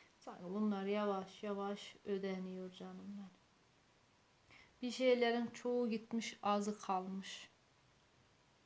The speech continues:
Yani yıpranma payın artık yavaş yavaş düşüyor. Önün aydınlık inşallah, sonun aydınlık Yay burcu.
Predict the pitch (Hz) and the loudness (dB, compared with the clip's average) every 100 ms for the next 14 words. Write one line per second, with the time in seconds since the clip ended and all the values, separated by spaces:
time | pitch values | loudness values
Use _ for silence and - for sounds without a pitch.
0 | _ _ _ _ _ _ _ - 208 202 | _ _ _ _ _ _ _ -12 -6 -2
1 | 214 214 233 220 226 233 226 202 202 208 | -2 0 0 2 2 2 2 2 2 0
2 | 208 - - 208 202 220 220 214 - 202 | -2 -6 -8 -2 0 2 2 0 -2 -2
3 | 202 202 - - 196 - 196 190 196 - | 0 0 -4 -8 -8 -6 -6 -6 -8 -14
4 | - - - - 247 240 220 202 196 196 | -20 -20 -20 -12 -4 0 2 2 2 0
5 | 202 196 196 196 202 - 202 196 196 190 | -2 -4 -4 -6 -8 -8 -6 -4 -4 -6
6 | - 202 202 190 190 190 190 190 190 190 | -6 -2 -2 0 -2 -4 -6 -6 -8 -8
7 | 190 190 190 185 - 196 | -6 -6 -6 -10 -10 -12